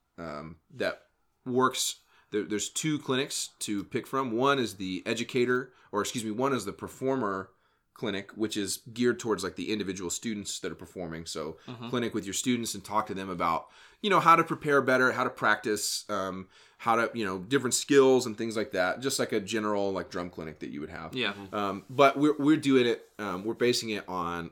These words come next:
Speaker 1: like, a tier of skills, and, uh, you know, we have a whole thing for that. And then the second half is the, uh,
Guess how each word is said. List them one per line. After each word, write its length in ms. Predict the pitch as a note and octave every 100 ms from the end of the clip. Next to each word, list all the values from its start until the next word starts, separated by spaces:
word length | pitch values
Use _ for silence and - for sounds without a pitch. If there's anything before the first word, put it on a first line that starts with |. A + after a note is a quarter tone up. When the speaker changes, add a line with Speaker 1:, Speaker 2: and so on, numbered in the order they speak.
| -
Speaker 1:
like, 180 | E2 E2+
a 60 |
tier 440 | - - A#2+ A2+ F#2+
of 120 | E2+
skills, 760 | - F#2+ F#2 F2 E2+ - - - _ _ _
and, 400 | G2 F#2+ F#2 F2+
uh, 320 | F2 E2 D#2+ D#2+ - _ _ _ _ _ _ _ - - _
you 80 | A#2
know, 120 | F2
we 120 | F2 F#2
have 160 | F2+
a 60 | E2
whole 340 | F#2+ F#2 F2 - -
thing 160 | G2
for 100 | E2
that. 240 | F2+ E2+ G2+
And 80 | G2+
then 100 | G2
the 60 |
second 420 | - C3 B2+ A2 -
half 480 | - F#2+ F2+ F2 - -
is 500 | F2+ F2 E2+ - - _ - - _ E2
the, 340 | E2+ E2+ E2
uh, 260 | E2 D#2+